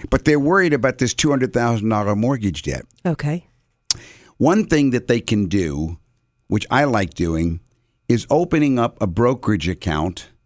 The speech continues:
Speaker 1: and moving about three hundred or four hundred thousand, three hundred and fifty, something like that, of their mutual funds that are in their personal name over into their brokerage account. Now they haven't done a thing, actually.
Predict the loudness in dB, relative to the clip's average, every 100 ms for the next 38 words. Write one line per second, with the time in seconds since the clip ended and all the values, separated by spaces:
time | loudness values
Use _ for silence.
0 | _ _ _ _ _ 2 4 4 4 2
1 | 2 0 0 0 0 -2 -2 0 2 2
2 | 0 0 -2 -2 -6 -2 0 2 2 0
3 | 0 -2 0 0 0 0 0 -2 0 0
4 | 0 0 -4 -2 -2 -2 -4 -2 -2 -2
5 | 0 -2 -2 -2 -2 -6 -16 _ -2 0
6 | 0 0 2 0 0 -2 -4 -2 -2 -2
7 | -2 -2 -2 0 0 -2 -2 -2 -2 0
8 | 0 0 0 -2 -6 _ 0 0 0 0
9 | -2 0 0 0 0 0 -2 0 -2 -2
10 | -4 -4 -4 -8 _ _ _ _ 0 2
11 | 2 2 2 0 0 2 0 -2 0 0
12 | 0 -2 -2 -2 -2 -8 -8 -12 -18